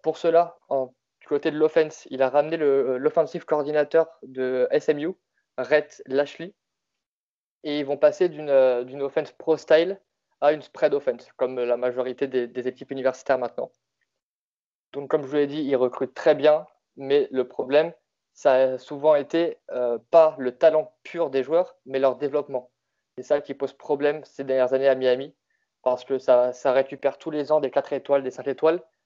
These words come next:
mais derrière, euh, ça ne se transmet pas au, enfin, en, en la production que ça devrait être en universitaire, puis, euh, en N F L. Donc, autour de Derek King, il y aura quand même de très, très bons joueurs,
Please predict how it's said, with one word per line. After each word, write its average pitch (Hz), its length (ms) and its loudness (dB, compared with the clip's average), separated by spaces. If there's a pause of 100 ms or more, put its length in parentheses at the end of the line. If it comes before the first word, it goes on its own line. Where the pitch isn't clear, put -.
(300)
mais 135 140 -4
derrière, 143 640 0
euh, 120 460 0
ça 139 160 0
ne 135 60 -10
se 123 580 0 (140)
transmet 160 360 -2
pas 156 400 2
au, - 140 -8 (240)
enfin, 123 180 -4 (240)
en, 127 400 -2
en 135 80 2
la 131 100 6
production 165 440 0
que 160 60 -4
ça 143 100 -2
devrait 139 320 2
être 151 160 -2
en 135 60 -8
universitaire, 135 680 -2 (480)
puis, 156 400 -10
euh, 123 260 0
en 131 120 0
N 131 180 -2
F - 80 -4
L. 113 100 -6 (800)
Donc, 160 360 -4 (140)
autour 156 300 2
de 160 80 4
Derek 156 320 2
King, 175 320 -6
il - 80 -8
y 135 40 0
aura 123 140 2
quand 143 120 0
même 135 180 0
de 127 80 -2
très, - 260 -4
très - 160 -6
bons 131 140 -6
joueurs, 160 320 0